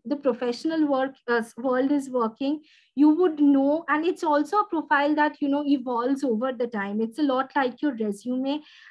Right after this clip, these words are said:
and it also helps you enhance your visibility, make connection with people. So it is very important that, you know, you have a LinkedIn profile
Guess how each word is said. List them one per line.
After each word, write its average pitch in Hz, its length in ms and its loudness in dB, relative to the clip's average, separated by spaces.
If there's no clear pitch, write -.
and 262 480 2
it 285 220 -4
also 285 340 -2
helps 294 460 -2
you 339 120 2
enhance 262 500 -2
your 330 160 -2
visibility, 262 840 -4
make 359 280 0
connection 254 600 0
with 277 220 -2
people. 196 360 -4
So - 180 -2
it 339 120 0
is 330 200 -2
very 254 380 2
important 302 720 0
that, 277 340 0
you 269 140 -2
know, 277 140 0
you 311 260 4
have 285 300 2
a 349 40 0
LinkedIn 285 460 2
profile 247 480 -2